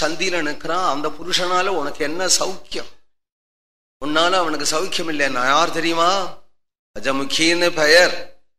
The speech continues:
நான் லோகம் பூரா கட்டி ஆளுகின்ற, தேவர்களை கூட அடக்கி விட்ட இந்த சூரபத்மன் இருக்கிறாரே, அவளுடைய சகோதரி,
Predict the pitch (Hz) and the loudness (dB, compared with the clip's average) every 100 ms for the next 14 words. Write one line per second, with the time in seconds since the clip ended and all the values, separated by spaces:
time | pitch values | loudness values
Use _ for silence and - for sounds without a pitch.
0 | _ _ _ _ _ - 120 120 117 _ | _ _ _ _ _ -8 -8 -8 -14 _
1 | _ _ _ - 131 135 139 139 - 156 | _ _ _ -6 -6 -4 -8 -12 -8 -4
2 | 175 185 175 170 - 143 - 175 156 135 | -2 0 -2 -2 -4 -8 -6 -6 -2 0
3 | 160 175 156 156 143 135 - - _ _ | 0 -2 -6 -8 -10 -12 -12 -20 _ _
4 | _ _ - 120 147 156 156 160 165 160 | _ _ -8 0 2 2 0 0 0 0
5 | 175 180 175 131 135 - - 185 160 151 | 0 2 2 2 0 -2 -4 -4 -4 -6
6 | 156 135 - - _ _ _ _ _ _ | -6 -6 -8 -16 _ _ _ _ _ _
7 | _ _ 117 - - 170 180 170 156 147 | _ _ -4 -2 0 2 4 4 2 -2
8 | - 160 175 180 165 - 156 147 139 135 | -2 0 0 -2 -4 0 2 2 0 -4
9 | - 113 120 120 117 110 107 101 - 104 | -6 -6 -4 -4 -6 -10 -8 -6 -4 -6
10 | 104 127 135 127 127 | -6 -4 -2 -2 -2